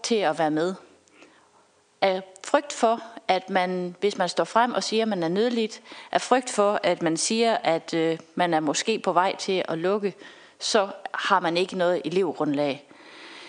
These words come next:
Så ved ministeren egentlig, om V U C's fremtid er truet? Og vil ministeren kortlægge det, og ikke bare bede om at lade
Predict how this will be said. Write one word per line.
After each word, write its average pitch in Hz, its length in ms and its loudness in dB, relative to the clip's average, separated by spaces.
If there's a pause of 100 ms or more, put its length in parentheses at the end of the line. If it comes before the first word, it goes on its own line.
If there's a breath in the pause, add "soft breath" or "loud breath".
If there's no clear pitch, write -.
(640 loud breath)
Så - 140 2
ved 262 340 2
ministeren 202 720 0 (400 loud breath)
egentlig, 160 500 0 (140)
om 180 280 0 (320)
V - 20 0
U 202 100 2
C's 247 360 0
fremtid 208 520 2 (640 loud breath)
er 160 320 2 (180)
truet? 226 500 -2 (480 loud breath)
Og 180 200 0
vil 269 200 4
ministeren 226 640 0 (200)
kortlægge 240 600 2
det, 165 220 -2 (840 soft breath)
og 190 220 2
ikke 262 240 0 (100)
bare 190 260 4
bede 277 240 2
om 190 280 0 (220)
at 165 220 2 (180)
lade 156 360 0